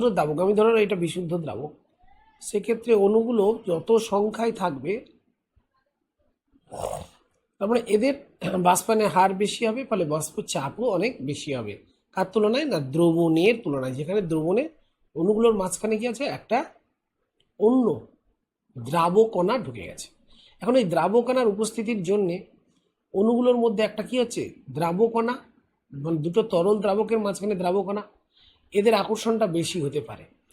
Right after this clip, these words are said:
এই বেশি হওয়ার কারণে এই বাষ্পচাপের, মানে বাষ্পচাপ কম হতে পারে, এটা একটা কারণ হতে পারে। আর একটা কারণ হতে পারে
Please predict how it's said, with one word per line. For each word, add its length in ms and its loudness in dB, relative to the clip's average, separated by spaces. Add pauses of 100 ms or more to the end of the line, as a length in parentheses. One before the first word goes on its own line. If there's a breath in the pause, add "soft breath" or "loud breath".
(300 soft breath)
এই 60 -4
বেশি 320 4
হওয়ার 420 6
কারণে 340 4 (380)
এই 80 -8
বাষ্পচাপের, 640 -4 (280)
মানে 200 -6
বাষ্পচাপ 580 -4 (640)
কম 200 2
হতে 160 2
পারে, 160 2
এটা 120 2
একটা 160 -2
কারণ 280 2
হতে 140 2
পারে। 160 0 (140)
আর 160 6
একটা 220 0
কারণ 240 2
হতে 140 -2
পারে 180 -4